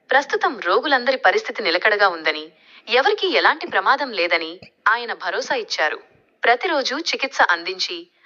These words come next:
రోగులను డిశ్చార్జ్ చేస్తున్నారని తెలిపారు. అయితే ఈ వ్యాధికి మూల కారణం ఇంకా పూర్తిగా తెలియరాలేదని మంత్రి నారాయణ చెప్పారు.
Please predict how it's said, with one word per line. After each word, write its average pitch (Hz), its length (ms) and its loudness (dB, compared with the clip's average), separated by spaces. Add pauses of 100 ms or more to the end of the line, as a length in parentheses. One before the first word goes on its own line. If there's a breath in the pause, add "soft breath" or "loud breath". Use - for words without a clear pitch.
(120)
రోగులను 269 460 2
డిశ్చార్జ్ 208 580 0
చేస్తున్నారని 180 520 2
తెలిపారు. 160 460 0 (920)
అయితే 214 460 -6 (480)
ఈ 277 140 0
వ్యాధికి 196 560 0
మూల 202 260 -4
కారణం 202 480 -2 (400)
ఇంకా 285 260 2
పూర్తిగా 294 560 -2
తెలియరాలేదని 208 920 0 (440)
మంత్రి 262 300 0
నారాయణ 185 380 2
చెప్పారు. 147 500 -2